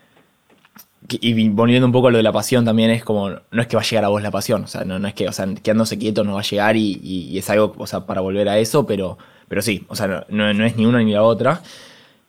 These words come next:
pero, pero sí, o sea, yo, o sea, yo, el camino largo de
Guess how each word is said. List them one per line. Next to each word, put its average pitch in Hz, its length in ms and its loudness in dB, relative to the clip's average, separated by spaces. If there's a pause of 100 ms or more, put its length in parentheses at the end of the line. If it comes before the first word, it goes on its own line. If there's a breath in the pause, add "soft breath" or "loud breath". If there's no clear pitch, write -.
pero, 95 420 0
pero 104 140 -2
sí, 127 180 4
o 98 60 0
sea, 98 100 -6
yo, 82 240 -6
o - 40 -14
sea, - 140 -10
yo, - 120 -14 (760)
el 101 300 -6
camino 113 340 0
largo 117 400 2
de 101 460 0